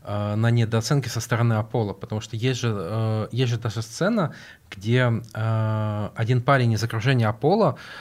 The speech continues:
смотрит, э, смотрит сюжет, как Рокки бьёт по свиным тушам, и даже говорит Аполло, мол: «А посмотри, как он бьёт. Он вроде там техника нормальная,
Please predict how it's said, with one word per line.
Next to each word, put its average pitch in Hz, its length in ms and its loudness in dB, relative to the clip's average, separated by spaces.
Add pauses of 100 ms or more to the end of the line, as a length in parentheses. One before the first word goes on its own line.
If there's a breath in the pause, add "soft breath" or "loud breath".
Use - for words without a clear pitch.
(120)
смотрит, 120 800 0 (120)
э, 104 960 -2
смотрит 127 480 0 (200)
сюжет, 123 460 2
как - 460 -4 (240)
Рокки 123 380 0
бьёт 113 500 2
по 104 160 0
свиным 113 340 2
тушам, 139 460 0 (460 loud breath)
и 117 580 0
даже 120 240 2
говорит 123 300 4
Аполло, 117 300 2
мол: 101 420 -2
«А 110 80 -2
посмотри, - 400 0
как 120 160 0
он 110 100 4
бьёт. 117 380 -2
Он 117 200 -2
вроде 147 320 0
там - 260 -4
техника 156 380 0
нормальная, 131 600 2